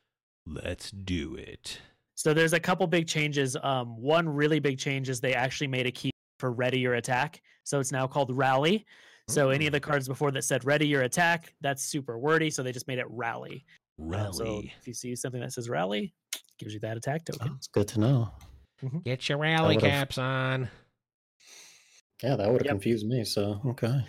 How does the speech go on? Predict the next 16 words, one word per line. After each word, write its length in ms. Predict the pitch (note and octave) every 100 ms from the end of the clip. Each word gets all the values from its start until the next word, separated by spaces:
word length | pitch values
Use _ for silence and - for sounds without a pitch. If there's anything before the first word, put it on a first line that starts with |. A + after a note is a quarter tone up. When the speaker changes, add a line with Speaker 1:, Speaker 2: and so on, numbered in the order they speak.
| - -
Speaker 1:
Yep. 80 | G2
Speaker 2:
Yeah. 240 | C#3 A#2 - _ _ _ _ _ _ _ -
Um, 640 | D3 C3+ A#2+ B2+ - - -
another, 380 | D3+ F3+ B3+ A3+ - -
this 200 | E3 G3+
is 60 |
kinda 180 | - G3+
like 220 | G3 E3 -
a 120 | C3+ B2+
pseudo 360 | - C#3+ C#3+
buff 300 | B2 B2+ A#2+
to 320 | - C3 A#2+ A2+
cards 280 | - B2 A#2+
themselves, 500 | A#2 - A#2+ A2+ -
but, 280 | B2 A#2+ - - - -
uh, 440 | C3 B2+ A2+ C3+